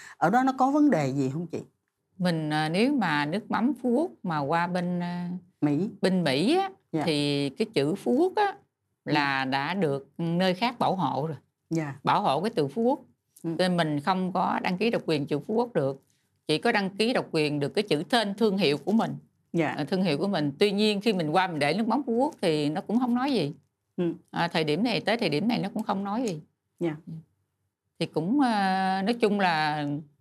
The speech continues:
Speaker 2: cũng mong muốn Khải Hoàng là phải để,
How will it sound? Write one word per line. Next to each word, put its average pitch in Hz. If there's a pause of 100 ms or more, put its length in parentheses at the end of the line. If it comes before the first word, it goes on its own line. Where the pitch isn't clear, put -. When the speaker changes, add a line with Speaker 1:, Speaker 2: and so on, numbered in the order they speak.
(340)
Speaker 2:
cũng 175
mong 214
muốn 240
Khải 208
Hoàng 160
là 139
phải 151
để, 143